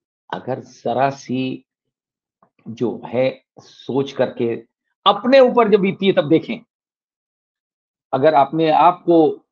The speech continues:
आदमी उसमें रख के देखे तो I am sure कोई भी judge इस तरीके का judgment नहीं देगा। अब ये हुआ है और इसकी काट क्या निकलती है,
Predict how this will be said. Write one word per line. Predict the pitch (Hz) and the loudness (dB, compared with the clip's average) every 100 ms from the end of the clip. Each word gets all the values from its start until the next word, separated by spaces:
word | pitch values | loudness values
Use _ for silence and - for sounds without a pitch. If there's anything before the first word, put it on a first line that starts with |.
| _ _ _ | _ _ _
आदमी | 127 135 131 156 | 0 0 0 -6
उसमें | 143 - 139 | -6 -6 -2
रख | 127 131 | -2 0
के | 147 | -2
देखे | 127 139 156 131 - - | 0 -2 2 0 -2 -2
तो | 180 | 2
I | 165 | 2
am | 165 | 2
sure | 160 240 202 - _ _ _ _ _ _ _ _ _ _ | 4 4 4 0 _ _ _ _ _ _ _ _ _ _
कोई | 160 180 | 2 2
भी | 180 | 2
judge | 156 156 127 - _ _ _ _ | 2 0 0 -14 _ _ _ _
इस | 160 - | -6 0
तरीके | 160 151 - 143 | 0 0 -2 0
का | 143 | 2
judgment | 143 123 123 135 | 2 -2 -2 -6
नहीं | 120 127 | -4 -6
देगा। | 98 92 _ _ _ _ _ _ _ _ _ _ _ _ _ _ _ _ _ - | -8 -12 _ _ _ _ _ _ _ _ _ _ _ _ _ _ _ _ _ -20
अब | 85 | -12
ये | 107 110 - - | -10 -10 -14 -10
हुआ | 120 214 233 | 2 6 8
है | 196 220 220 _ _ _ _ _ _ - | 6 2 -2 _ _ _ _ _ _ -2
और | 135 139 139 | 0 0 -4
इसकी | - - 131 120 _ _ _ - | -10 -4 -4 -4 _ _ _ 2
काट | 175 226 - | 4 4 2
क्या | 196 | 2
निकलती | 175 170 160 175 | 2 0 0 -2
है, | 147 156 | 0 2